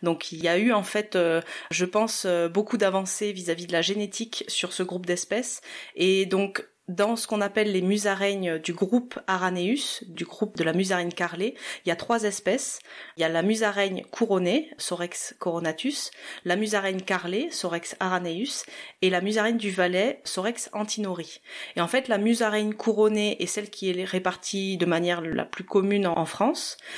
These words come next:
La musaraigne, euh, carlée, elle a une répartition beaucoup plus limitée à certaines zones, et alors que la musaraigne du Valais, elle, elle est vraiment limitée à l'arc alpin, et donc elle est, on la retrouve plutôt en altitude.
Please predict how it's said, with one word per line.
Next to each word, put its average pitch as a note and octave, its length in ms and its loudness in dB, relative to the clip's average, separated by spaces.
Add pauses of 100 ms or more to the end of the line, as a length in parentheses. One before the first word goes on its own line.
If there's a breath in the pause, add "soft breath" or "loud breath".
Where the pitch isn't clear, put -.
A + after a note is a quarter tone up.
(260 loud breath)
La F3 180 2
musaraigne, A3 760 2
euh, F3+ 220 2
carlée, G#3 580 0
elle F3 160 2
a E3+ 60 4
une E3+ 80 -2
répartition F3 460 -2
beaucoup A#3 420 0
plus A#3 220 -2
limitée G3+ 420 2
à F#3 80 0
certaines E3+ 400 -6
zones, A3+ 360 4 (400 loud breath)
et - 40 2
alors F3+ 240 4
que - 100 -2
la F3 120 4
musaraigne G3+ 400 2
du F3+ 100 -2
Valais, F#3 380 2
elle, G#3 180 2
elle F3 140 2
est E3 60 2
vraiment F3+ 340 0
limitée G#3 320 0
à F#3+ 80 2
l'arc F3 240 -2
alpin, F#3+ 500 0
et E3+ 100 0
donc E3+ 220 -2
elle E3 100 2
est, - 100 0
on E3+ 140 0
la E3 120 0
retrouve E3 280 -2
plutôt G#3+ 280 0
en G#3+ 160 2
altitude. F#3 440 -8